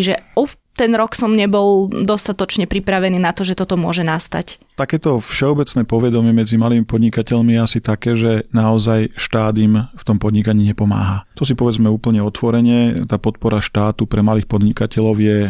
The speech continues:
Speaker 2: veľmi malá a pokiaľ sa dočítame v novinách o podpore štátu veľkým fabrikám, veľkým zamestnávateľom, tie stimuly sú rôzne a sú veľké, tak z tohto samozrejme tí, e, živnostníci a menší podnikatelia sú frustrovaní, tým pádom hľadajú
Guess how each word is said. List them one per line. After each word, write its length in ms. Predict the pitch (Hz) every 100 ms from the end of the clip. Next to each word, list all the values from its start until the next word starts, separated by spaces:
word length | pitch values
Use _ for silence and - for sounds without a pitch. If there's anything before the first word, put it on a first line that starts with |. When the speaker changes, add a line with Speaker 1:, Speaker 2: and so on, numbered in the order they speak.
| 156
Speaker 2:
veľmi 640 | 113 101 107 113 113 107
malá 480 | 101 101 104 120 135 - - - -
a 420 | 107 107 107 107 107
pokiaľ 300 | - 165 151
sa 80 | 131
dočítame 480 | 117 - 113 113 104
v 60 |
novinách 340 | 107 110 107 95
o 60 |
podpore 340 | 104 - 107 104
štátu 320 | - 107 110
veľkým 340 | 104 104 -
fabrikám, 560 | 104 110 110 113 - 110
veľkým 300 | 104 104 104
zamestnávateľom, 1040 | 110 113 110 110 107 110 - 110 110 110
tie 160 | - 107
stimuly 400 | - 110 110 107
sú 160 | - 110
rôzne 320 | 113 110 110
a 80 | 104
sú 160 | 107
veľké, 640 | 107 110 139 143 160 - -
tak 160 | -
z 60 | -
tohto 240 | 139 -
samozrejme 720 | 131 117 120 120 120 120 117 - _
tí, 160 | 113 104
e, 40 | - 107 107
živnostníci 640 | 117 120 117 120 110 113
a 20 | 107
menší 300 | 107 107 104
podnikatelia 720 | 107 110 110 113 117 110 110
sú 80 | 120
frustrovaní, 880 | - 135 - 117 110 107 123 135
tým 160 | - 110
pádom 240 | 120 117
hľadajú 340 | 107 117 117